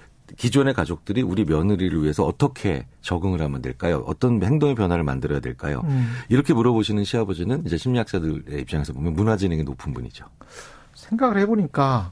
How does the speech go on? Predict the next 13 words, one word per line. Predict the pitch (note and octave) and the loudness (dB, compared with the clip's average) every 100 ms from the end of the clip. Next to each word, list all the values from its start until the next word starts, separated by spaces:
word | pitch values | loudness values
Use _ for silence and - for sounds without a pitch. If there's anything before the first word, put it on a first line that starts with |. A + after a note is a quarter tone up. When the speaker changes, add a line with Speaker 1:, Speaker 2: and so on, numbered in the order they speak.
| - | -10
Speaker 2:
권력이 | G#2+ A#2+ D#3+ G#3 B3+ B3 A#3 | 0 4 6 6 6 6 4
Speaker 1:
음. | G#3 | 4
Speaker 2:
있는 | D3 D#3+ D3+ | 4 0 2
사람이나 | G#3 A3+ G3+ F3 | 2 4 4 2
권력이 | B2+ C3 D#3 G#3 G3+ E3 | 2 4 6 4 4 4
있는 | B2+ C3 E3+ F#3 | 4 6 4 2
집단 | - - - F3+ C#3+ | -2 -8 0 0 0
조직이 | - B2 E3+ D3+ F3+ E3 | -2 0 0 0 -2 -2
텃세를 | - G#3 B3 A3+ A3 D3 | -4 -2 2 2 2 0
더 | - B2+ B2+ | -2 -2 0
부릴 | C3+ F#3 | 0 0
가능성이 | - A2+ B2 C#3 C#3 C3 - D3+ F3+ G#3 - | 0 0 2 2 0 -2 -4 -2 0 0 -2
있겠습니다. | A2+ - D#3 - - B2+ | -10 -4 -4 -4 -8 -8